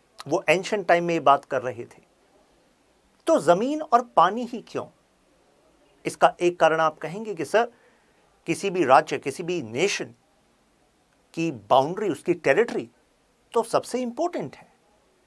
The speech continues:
मीन्स कोई भी देश बनता है उसकी टेरिटरी से, उसकी पॉपुलेशन से, उसकी गवर्नमेंट से, और गवर्नमेंट के पास जो संप्रभुता है, सॉवरेनिटी है, उससे है। तो जाहिर सी बात है, जमीन तो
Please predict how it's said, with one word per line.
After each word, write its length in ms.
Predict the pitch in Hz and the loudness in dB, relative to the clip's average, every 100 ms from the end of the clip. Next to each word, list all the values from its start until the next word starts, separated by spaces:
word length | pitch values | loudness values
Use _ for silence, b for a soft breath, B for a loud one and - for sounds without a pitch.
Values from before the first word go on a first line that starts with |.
| _ _ _ _ _ | _ _ _ _ _
मीन्स 380 | 135 165 185 - _ - | -6 -4 -6 -10 _ -2
कोई 200 | 156 247 | 0 0
भी 120 | 247 | -2
देश 340 | 143 123 185 - | -2 -2 -4 -4
बनता 360 | 123 120 120 220 | -4 0 2 0
है 300 | 135 113 - _ _ | 0 -12 -16 _ _
उसकी 260 | - - 190 | -16 -12 -12
टेरिटरी 480 | 175 143 127 240 262 | -2 0 0 -2 -6
से, 240 | 165 123 117 b b - | -10 -12 -14 b b -10
उसकी 240 | 156 - | -8 -6
पॉपुलेशन 680 | 233 170 165 165 233 - 285 | 2 4 4 2 0 -2 -8
से, 260 | - 123 113 B B - | -6 -8 -8 B B -4
उसकी 240 | 180 - | -4 -2
गवर्नमेंट 560 | 214 139 156 226 311 269 | -2 4 6 6 0 0
से, 260 | - 202 254 B - | 0 0 0 B 4
और 140 | 262 | 6
गवर्नमेंट 420 | 185 202 233 285 | 6 4 4 0
के 140 | - 240 | 0 4
पास 260 | 202 233 | 6 6
जो 120 | 240 | 2
संप्रभुता 580 | 233 190 170 208 226 233 | 0 0 2 0 0 4
है, 80 | 233 | 4
सॉवरेनिटी 420 | 233 175 175 185 | 4 0 0 -2
है, 60 | 285 | -4
उससे 300 | 277 - 226 | -4 -4 -6
है। 160 | - _ _ _ _ _ _ - | -6 _ _ _ _ _ _ 0
तो 100 | 160 | 4
जाहिर 260 | 139 208 | 4 2
सी 160 | 226 214 | -2 -2
बात 260 | 135 123 | -2 0
है, 120 | 202 240 b b 127 | -2 -2 b b -10
जमीन 500 | 110 131 160 254 240 | 0 2 2 -4 -6
तो 280 | 131 123 | -6 -6